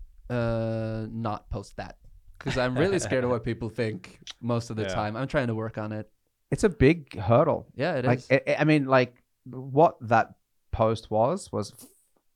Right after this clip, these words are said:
Speaker 3: as a reference for a comedy bit.
Speaker 1: Yeah.
Speaker 3: "Who's the most famous porn star that you know?"
Speaker 1: Yeah.
Speaker 3: That was it.
Speaker 2: Hmm.
Speaker 3: So I don't think that, like, would,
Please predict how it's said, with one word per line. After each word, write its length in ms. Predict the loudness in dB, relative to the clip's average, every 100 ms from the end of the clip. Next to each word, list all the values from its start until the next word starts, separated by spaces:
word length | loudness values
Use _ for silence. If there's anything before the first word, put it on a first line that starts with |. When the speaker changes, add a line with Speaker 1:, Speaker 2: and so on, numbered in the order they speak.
| _
Speaker 3:
as 140 | 2 4
a 60 |
reference 420 | 4 4 4 -2 0
for 120 | -2
a 60 |
comedy 300 | 0 -2 0
bit. 260 | -2 -6 -6 -4
Speaker 1:
Yeah. 260 | 0 0 2
Speaker 3:
"Who's 180 | 2 2
the 80 | 4
most 240 | 4 4 4
famous 260 | 2 2
porn 260 | 0 0 0
star 220 | 0 0
that 120 | 0 -4
you 80 | -8
know?" 220 | -10 -12
Speaker 1:
Yeah. 180 | -10 -10 -8 -4
Speaker 3:
That 80 |
was 140 | -2 -4
it. 160 | -10 -16 -16
Speaker 2:
Hmm. 120 | -12 0
Speaker 3:
So 120 | 4
I 120 | 6
don't 200 | 4 0
think 220 | -8 -8 -10
that, 140 | -14 _
like, 120 | -6 -6 -4
would, 160 | -4